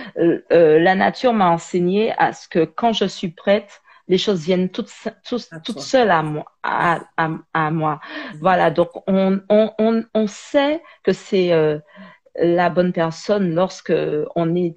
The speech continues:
Speaker 1: déjà, nous, on fait déjà un travail intérieur de guérison, parce qu'il faut pas oublier qu'on est parasité par l'éducation, par tout ce que la société nous, nous plombe. On a des dysfonctionnements, on a, on est parasité dans nos émotions.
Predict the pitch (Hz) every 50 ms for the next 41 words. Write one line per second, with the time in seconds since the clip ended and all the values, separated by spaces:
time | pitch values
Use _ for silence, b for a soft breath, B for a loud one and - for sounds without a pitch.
0 | _ _ - 165 190 185 190 175 - 185 160 160 160 175 190 208 202 196 - -
1 | 170 160 - - - 175 156 175 165 180 160 160 - 170 165 165 156 - - 175
2 | 165 - - 170 165 160 156 151 151 151 165 160 147 131 165 180 175 165 175 170
3 | 165 147 - - 180 180 190 220 - B B B B B B B B B B _
4 | _ _ - 170 160 - - 175 165 156 - - - 190 185 185 - 214 208 208
5 | 185 165 170 190 202 196 - 180 165 160 160 - - 175 170 160 160 160 165 151
6 | 165 175 160 - _ - 202 196 196 196 - 170 160 160 160 151 135 156 - -
7 | 175 160 165 160 - - - 190 185 180 180 - 165 160 - 170 - - 196 170
8 | 165 160 160 - 165 - 180 170 - 175 165 175 170 165 160 156 B B 220 196
9 | B 175 170 156 - - 196 196 196 180 170 165 170 165 160 147 170 160 147 143
10 | 185 185 - - 208 196 - - - - 208 190 185 185 190 196 196 190 175 170
11 | 160 156 - - 165 170 170 165 - - 214 202 - 175 170 170 147 147 170 160
12 | - _ 185 165 170 165 160 160 165 160 156 - 165 156 165 165 160 160 - -
13 | - 196 185 185 190 190 190 190